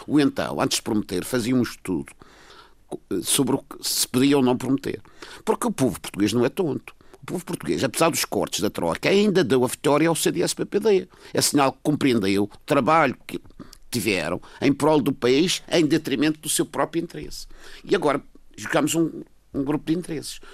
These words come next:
Nas últimas eleições autárquicas, o pa-, o Partido Socialista deu uma banhada, falando, futebolisticamente falando, no Partido Comunista e no Bloco de Esquerda, quase desapareceram da, da, das eleições autárquicas. E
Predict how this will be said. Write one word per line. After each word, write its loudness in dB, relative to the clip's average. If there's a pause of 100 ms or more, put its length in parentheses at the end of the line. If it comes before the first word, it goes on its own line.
(300)
Nas 2
últimas -2
eleições -4
autárquicas, -12 (280)
o -10
pa-, 0
o -12
Partido -4
Socialista -2
deu 0
uma 2
banhada, 0 (160)
falando, -4 (380)
futebolisticamente -8
falando, -4 (140)
no 0
Partido -6
Comunista -2
e -2
no -2
Bloco -6
de -10
Esquerda, -4
quase -4
desapareceram -6 (280)
da, -10
da, -4
das -8
eleições -12
autárquicas. -20 (340)
E -4